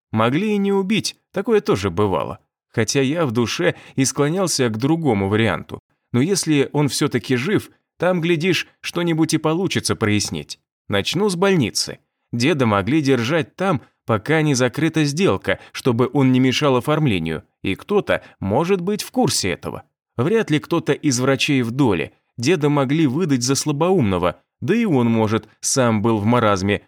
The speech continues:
так что ему бы никто не поверил. Так что надо ехать туда. Так,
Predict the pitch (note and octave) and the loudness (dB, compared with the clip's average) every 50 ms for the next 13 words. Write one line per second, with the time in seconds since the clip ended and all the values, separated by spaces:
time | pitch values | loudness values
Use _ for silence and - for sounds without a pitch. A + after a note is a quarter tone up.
0 | _ _ - - G3 - - - F#3+ E3+ E3+ E3+ F3+ F3 D3+ E3 D#3+ E3 D#3 - | _ _ -10 -8 -8 -8 -4 0 0 0 2 2 0 0 0 0 0 0 0 0
1 | - D#3 D3 C#3+ C#3 - E3 E3 C#3+ G2+ D#2+ C2+ C2 A#1 - _ _ _ _ _ | 0 0 2 2 2 0 0 0 0 0 -2 -2 -4 -6 -8 _ _ _ _ _
2 | _ _ _ - C3 E3 D#3+ - - - - F3 F3 F3 D#3 B2 A2+ C#3 C#3 C#3+ | _ _ _ -4 -4 -4 -4 -6 -8 -6 -4 -2 -2 0 0 0 0 0 0 0
3 | D#3+ D3+ A2+ F#2+ F2+ - - - - _ - F#2 D#2+ D#2+ D2+ C#2+ - _ _ _ | 0 0 0 -2 -4 -4 -6 -10 -10 _ -10 -8 -4 -4 -4 -4 -6 _ _ _
4 | _ _ _ _ _ - G#2 E2+ D#2 - - - | _ _ _ _ _ -2 -2 0 0 -2 -6 -14